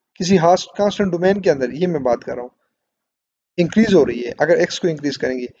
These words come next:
लेकिन अगर X को decrease करेंगे तो वाई भी क्या होगी, वाई भी decrease होगी। अब यहाँ पे अगर हम X को अगर मद्देनजर रखें तो X हमारे पास क्या है, Downward है। Downward का मतलब decrease हो रही है, Market crash होने की है, market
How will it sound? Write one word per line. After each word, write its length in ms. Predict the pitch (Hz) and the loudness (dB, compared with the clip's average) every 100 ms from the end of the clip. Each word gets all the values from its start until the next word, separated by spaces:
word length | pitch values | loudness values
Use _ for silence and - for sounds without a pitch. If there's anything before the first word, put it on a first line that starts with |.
| _ _ | _ _
लेकिन 200 | 170 175 | -2 0
अगर 320 | 202 190 196 - | 0 2 2 2
X 220 | 214 208 | 0 -2
को 140 | - 240 | -4 -4
decrease 580 | 180 180 - 190 220 - | -4 -6 -4 -2 -2 -2
करेंगे 480 | - 135 135 143 180 - _ _ _ | -2 -2 -4 -6 -6 -8 _ _ _
तो 80 | 160 | 2
वाई 200 | 156 196 | 4 4
भी 80 | 202 | 2
क्या 180 | - 220 | -2 0
होगी, 260 | 165 131 123 | 0 -2 -14
वाई 220 | 120 117 | -12 -8
भी 140 | 147 | -8
decrease 360 | 175 180 170 160 | -10 -12 -16 -16
होगी। 200 | 147 139 _ _ - | -16 -18 _ _ -12
अब 140 | 139 | -2
यहाँ 220 | 151 180 220 | 2 4 4
पे 120 | 233 | 2
अगर 200 | 202 180 | 2 2
हम 180 | 170 196 - | 0 -6 -2
X 220 | 190 - | -2 -4
को 240 | - - 233 220 | -12 -4 0 0
अगर 160 | 170 151 | 2 0
मद्देनजर 580 | 143 139 143 156 185 151 | 0 -6 -6 2 2 2
रखें 260 | 165 185 190 _ _ _ - | -4 -8 -8 _ _ _ -2
तो 80 | |
X 260 | - 202 - | 0 2 2
हमारे 200 | 214 214 | 0 0
पास 180 | 220 208 | -2 -2
क्या 160 | 233 | 0
है, 100 | 196 135 143 | 0 0 -4
Downward 680 | 147 214 - 190 143 131 | -4 -4 -6 -10 -10 -10
है। 60 | 131 - _ _ _ _ _ | -10 -12 _ _ _ _ _
Downward 460 | 151 190 233 240 | 2 2 0 -2
का 100 | 226 | -2
मतलब 320 | 233 220 226 170 | -6 -8 -8 -6
decrease 400 | 175 - 262 208 | -6 2 4 6
हो 100 | 151 | 4
रही 160 | 131 | 2
है, 60 | 135 | -4
Market 500 | 147 156 160 - 214 _ | 2 2 2 -6 -16 _
crash 260 | 208 208 208 | 2 2 0
होने 160 | 175 | -6
की 140 | 160 156 | -4 0
है, 160 | 175 202 190 | 0 0 -4
market 420 | 165 156 - 202 | -4 -4 -4 -12